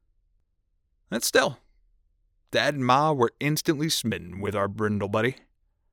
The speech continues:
even if he wasn't quite like the dogs they were used to. And we did the training session. Watch the doors when you leave.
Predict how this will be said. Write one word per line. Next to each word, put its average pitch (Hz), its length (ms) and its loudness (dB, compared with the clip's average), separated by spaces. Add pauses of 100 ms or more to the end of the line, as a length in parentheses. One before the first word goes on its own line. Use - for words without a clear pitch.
(640)
even 117 240 2
if 110 80 0
he 110 80 -4
wasn't 95 380 -8
quite 87 320 -8
like 87 240 -6
the - 80 -8
dogs 113 380 -2
they 110 100 2
were 104 140 -4
used 104 280 -4
to. 131 220 -4 (1080)
And 95 100 -8
we 127 80 2
did 208 160 6
the 208 60 -6
training 208 380 4
session. - 440 -8 (1000)
Watch 117 320 2
the 147 80 0
doors 131 540 4
when 104 200 -4
you 117 120 -4
leave. 170 520 -6